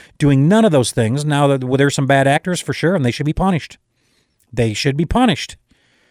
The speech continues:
But for the most part, most people, but they're still persecuting some of those people. You know, now they've turned their eyes out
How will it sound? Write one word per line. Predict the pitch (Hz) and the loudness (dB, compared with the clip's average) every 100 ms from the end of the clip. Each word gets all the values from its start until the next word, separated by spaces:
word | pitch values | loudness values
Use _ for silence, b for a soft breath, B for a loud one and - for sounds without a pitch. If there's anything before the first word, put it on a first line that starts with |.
| _ _ _ - | _ _ _ -8
But | 135 160 | -2 0
for | 175 | 2
the | 185 | 4
most | 214 - | 2 2
part, | 165 151 160 | 2 2 2
most | 139 - | 0 -2
people, | - 123 131 147 b b b | -4 -4 -2 -4 b b b
but | - | -2
they're | 175 | 0
still | - 240 233 | 0 0 -2
persecuting | - 202 - 160 185 175 165 | 0 -2 -2 -2 -2 0 -2
some | - 190 | 0 2
of | 180 | 0
those | - | 0
people. | 139 139 | -2 0
You | |
know, | 190 | 0
now | 151 135 147 | 0 0 2
they've | 156 160 | 2 0
turned | - 143 143 | -2 -4 -2
their | 147 | -2
eyes | 131 117 107 | -2 -2 -2
out | 110 135 | -2 -2